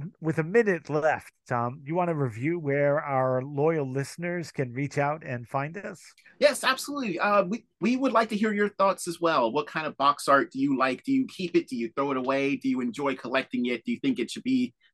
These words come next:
Speaker 2: tossed in the trash? Uh, get a hold of us on our Twitter handle at Two Guys Talking Toys. That is the number two, no G. Uh, our Gmail is the same, Two Guys Talking Toys, no, uh, no G,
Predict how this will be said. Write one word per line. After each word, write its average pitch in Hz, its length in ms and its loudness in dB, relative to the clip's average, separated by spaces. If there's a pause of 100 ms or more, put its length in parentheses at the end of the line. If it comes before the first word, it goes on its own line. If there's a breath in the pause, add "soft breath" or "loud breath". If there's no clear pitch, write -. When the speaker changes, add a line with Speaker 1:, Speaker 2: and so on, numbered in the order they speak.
Speaker 2:
tossed 143 260 2
in 143 80 -2
the 123 60 0
trash? 127 420 0 (260 loud breath)
Uh, 143 240 4
get 208 200 0
a 196 40 2
hold 254 320 -4
of 180 100 -2
us 131 220 0
on 165 140 0
our 170 140 2
Twitter 214 300 -6
handle 127 460 -2
at 185 320 0
Two - 280 -4
Guys 190 340 0
Talking 180 400 -2
Toys. 139 480 -2 (220 loud breath)
That 151 100 4
is 139 100 -2
the 131 80 0
number 196 340 0
two, 233 500 -2
no 202 320 2
G. 196 420 -4 (220 soft breath)
Uh, 135 200 4
our 302 180 4
Gmail 170 520 -2
is 170 160 4
the 143 100 -10
same, 110 520 -2 (100)
Two 226 240 0
Guys 196 400 2
Talking 196 400 -2
Toys, 120 420 -2 (240 soft breath)
no, 180 360 4 (200)
uh, 131 260 2 (220)
no 175 260 2
G, 214 440 -4